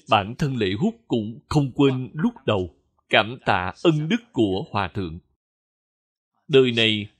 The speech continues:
tận hết thọ mạng đều cùng Hòa Thượng hoằng hộ chánh pháp, phục hưng Hán học, nho thích đạo.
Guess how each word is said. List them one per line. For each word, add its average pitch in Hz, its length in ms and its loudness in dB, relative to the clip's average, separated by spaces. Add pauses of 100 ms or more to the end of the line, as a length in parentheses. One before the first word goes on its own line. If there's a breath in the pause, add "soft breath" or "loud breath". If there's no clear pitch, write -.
(140)
tận 113 280 0
hết 180 300 -2
thọ 98 200 0
mạng 95 300 -6 (280)
đều 127 200 2
cùng 117 180 -2
Hòa 101 180 0
Thượng 98 320 -6 (180)
hoằng 98 300 -2
hộ 87 400 -2 (120)
chánh 131 240 -2
pháp, 165 260 -6 (1300)
phục 139 220 2
hưng 143 380 0 (140)
Hán 135 260 -2
học, 131 220 -2 (280)
nho 120 380 2
thích - 380 -8
đạo. 85 300 -6